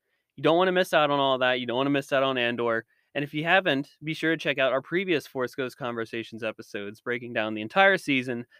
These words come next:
up to this point. And finally, tur-, fi-, finally again, I know I've said <laughs> finally before, but November twenty-first celebrates one year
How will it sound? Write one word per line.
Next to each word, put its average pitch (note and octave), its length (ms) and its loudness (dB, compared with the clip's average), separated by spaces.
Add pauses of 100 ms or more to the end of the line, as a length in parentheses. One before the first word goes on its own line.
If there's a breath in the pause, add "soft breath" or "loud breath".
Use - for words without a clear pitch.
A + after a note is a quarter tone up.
(180 soft breath)
up G#2+ 220 0 (200)
to G#2 220 -4
this G2+ 240 -10
point. G2+ 320 -8 (1300 soft breath)
And D#3+ 100 -8
finally, A#3+ 600 4 (800)
tur-, - 220 2 (140)
fi-, D#3+ 180 4
finally G3 400 6
again, C3+ 400 2 (100)
I C3 40 -8
know A#2+ 140 0
I've A#2+ 80 -2
said B2+ 200 -4
<laughs> - 20 -16
finally D3+ 300 2
before, A#2 440 -4 (340)
but A#2 240 2 (460 soft breath)
November F#3 480 -2
twenty-first F#3 720 -2
celebrates B2+ 640 -2
one B3 300 0
year D3 500 2